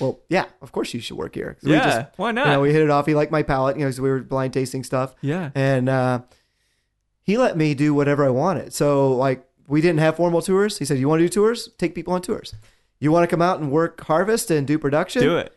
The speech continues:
Speaker 1: You wanna come out and help me make sparkling wine, disgorge the sparkling wine?" And
Speaker 2: Yeah.
Speaker 1: yeah, I'm like, "Yeah." So I got to do all kinds of stuff.
Speaker 2: That's
Speaker 1: Um,
Speaker 2: insane.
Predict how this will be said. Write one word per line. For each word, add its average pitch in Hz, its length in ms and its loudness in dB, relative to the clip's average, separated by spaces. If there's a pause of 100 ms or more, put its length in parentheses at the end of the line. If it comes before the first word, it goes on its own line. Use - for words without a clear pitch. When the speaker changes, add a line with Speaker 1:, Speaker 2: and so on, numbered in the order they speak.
(120)
Speaker 1:
You 143 120 0
wanna 151 200 2
come 156 140 -2
out 170 100 2
and 156 80 -4
help 170 120 0
me 175 80 2
make 175 160 -2
sparkling 180 360 0
wine, 202 260 0
disgorge 165 560 0
the 147 80 -10
sparkling 165 440 -2
wine?" 196 280 0
And 143 140 0
Speaker 2:
Yeah. 175 160 -2
Speaker 1:
yeah, 151 100 -2
I'm 139 80 -8
like, 127 140 -4 (280)
"Yeah." 123 680 -6 (220)
So - 120 -2
I 190 60 0
got 311 120 0
to 175 80 -10
do 151 220 0
all 151 160 0
kinds 151 220 -2
of 127 80 -4
stuff. - 320 -14 (460)
Speaker 2:
That's 170 220 -6
Speaker 1:
Um, 185 80 -2
Speaker 2:
insane. 131 500 0